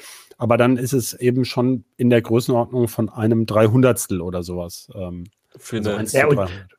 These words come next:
Speaker 2: Für, für
Speaker 3: Und
Speaker 2: eine
Speaker 3: das ist
Speaker 2: Größenordnung,
Speaker 3: ja.
Speaker 2: äh, Summit,
Speaker 3: Ja.
Speaker 2: der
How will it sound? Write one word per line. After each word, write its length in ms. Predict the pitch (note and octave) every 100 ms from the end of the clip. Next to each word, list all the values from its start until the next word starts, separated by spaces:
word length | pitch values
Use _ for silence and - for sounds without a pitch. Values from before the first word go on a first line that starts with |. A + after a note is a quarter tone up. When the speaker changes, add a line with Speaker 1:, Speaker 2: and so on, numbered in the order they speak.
| _ _ _ _ _ _ -
Speaker 2:
Für, 80 | G#3+
für 40 |
Speaker 3:
Und 60 | F#3+
Speaker 2:
eine 80 | D3
Speaker 3:
das 120 | C3+
ist 60 | -
Speaker 2:
Größenordnung, 600 | B2+ C3+ C3 C3+ C#3 D3+
Speaker 3:
ja. 300 | D3 G#2 G2+
Speaker 2:
äh, 40 | -
Summit, 400 | - A#2 C3 D#3
Speaker 3:
Ja. 120 | C#3+
Speaker 2:
der 100 | D3